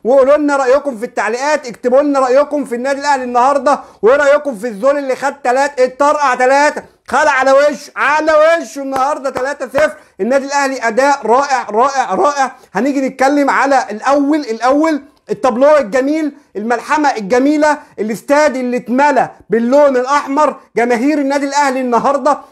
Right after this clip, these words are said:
اللي عملت يعني تابلو جميل جدا جدا جدا،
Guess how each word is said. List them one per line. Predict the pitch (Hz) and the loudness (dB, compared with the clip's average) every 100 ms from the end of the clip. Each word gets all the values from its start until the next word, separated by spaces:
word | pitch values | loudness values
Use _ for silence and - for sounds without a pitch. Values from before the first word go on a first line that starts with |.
| - | -6
اللي | 208 | -2
عملت | 226 262 302 269 226 220 - _ _ 196 | 0 2 2 2 0 -4 -14 _ _ 0
يعني | 226 240 | 2 2
تابلو | 240 240 196 247 294 285 202 | 2 0 2 4 4 2 0
جميل | 185 240 269 302 247 | 0 2 2 0 -2
جدا | 170 294 208 262 | -4 -4 -2 -2
جدا | 254 285 233 254 | 0 -2 0 0
جدا، | 254 277 269 277 | 0 -2 0 -2